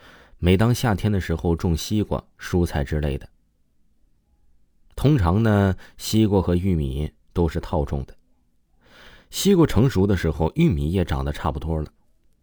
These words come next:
这也造成了乍一看地里全是玉米，人走在乡间的小路上没多远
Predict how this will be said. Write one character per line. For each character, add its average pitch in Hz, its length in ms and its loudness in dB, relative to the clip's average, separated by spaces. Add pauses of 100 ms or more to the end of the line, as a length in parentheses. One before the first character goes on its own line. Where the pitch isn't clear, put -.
(120)
这 135 140 2
也 101 180 4
造 95 220 0
成 85 240 -2
了 87 120 2 (280)
乍 113 220 4
一 101 120 6
看 95 220 0
地 90 160 0
里 73 160 0
全 80 240 -2
是 90 140 0
玉 90 120 0
米， 71 300 -4 (220)
人 113 280 2
走 71 240 -2
在 73 280 -2
乡 135 360 -2
间 127 140 0
的 120 100 0
小 - 220 -6
路 98 260 0
上 76 240 -4
没 95 200 2
多 151 160 0
远 69 280 -4